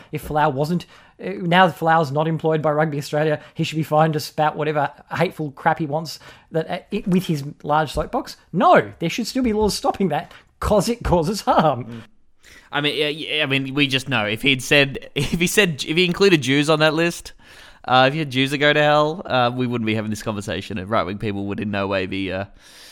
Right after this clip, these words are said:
Speaker 2: out there in full force with the same, uh, passion, I would suggest. I suggest that, uh, Israel Folau would be, uh, maligned and, um, and considered a, uh, a social pariah because of it, because of those views. But for some reason,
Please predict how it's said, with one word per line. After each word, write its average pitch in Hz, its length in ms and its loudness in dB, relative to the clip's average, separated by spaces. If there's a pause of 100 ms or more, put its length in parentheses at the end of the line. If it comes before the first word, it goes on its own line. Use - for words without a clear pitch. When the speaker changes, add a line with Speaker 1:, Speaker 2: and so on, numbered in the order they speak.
(580)
Speaker 2:
out 175 160 6
there 170 140 6
in 156 80 2
full 165 200 0
force 147 360 2
with 147 100 -6
the 135 40 -2
same, 135 440 4
uh, 127 120 2
passion, 131 440 0
I 113 100 -2
would 113 180 -6
suggest. 151 480 0
I 120 100 -2
suggest 113 400 -6
that, 113 180 -6
uh, 110 40 -2
Israel 107 380 -2
Folau 104 240 -4
would 101 120 -6
be, 104 260 -4 (260)
uh, 107 220 -4
maligned 107 720 -4
and, 104 380 -6
um, 98 440 -6 (640)
and 107 160 -12
considered 107 460 -6
a, 98 300 -4
uh, 95 240 -4
a 92 40 -8
social 92 320 -10
pariah 90 540 -8
because 95 240 -12
of 92 100 -10
it, - 160 -14
because 95 300 -12
of 92 60 -14
those 95 180 -10
views. 82 260 -12
But - 160 -16
for 139 80 -16
some 170 300 -4
reason, 113 340 -2